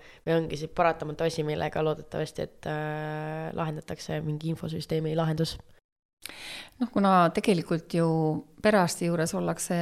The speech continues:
Speaker 2: kaks kuud, eks ole, kui ei ole veel lõpetanud, siis ei, siis see on nii väike aeg, et, äh, see võib-olla kulubki tegelikult pigem selliseks vaatluseks ja niisuguseks, äh, ikka, ikkagi täiesti juhendajal sabast kinni olemisel.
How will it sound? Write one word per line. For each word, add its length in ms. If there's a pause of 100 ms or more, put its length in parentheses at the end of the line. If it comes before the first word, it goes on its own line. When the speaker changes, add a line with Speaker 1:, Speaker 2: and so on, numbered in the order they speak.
(160)
Speaker 2:
kaks 240
kuud, 320
eks 160
ole, 240
kui 160
ei 80
ole 160
veel 140
lõpetanud, 640 (920)
siis 460 (100)
ei, 220 (100)
siis 240
see 80
on 220 (180)
nii 160
väike 240
aeg, 320
et, 320
äh, 140 (100)
see 240
võib-olla 240
kulubki 400
tegelikult 480
pigem 240
selliseks 460
vaatluseks 640
ja 80
niisuguseks, 640
äh, 220
ikka, 180 (160)
ikkagi 320
täiesti 380
juhendajal 500
sabast 320
kinni 320
olemisel. 540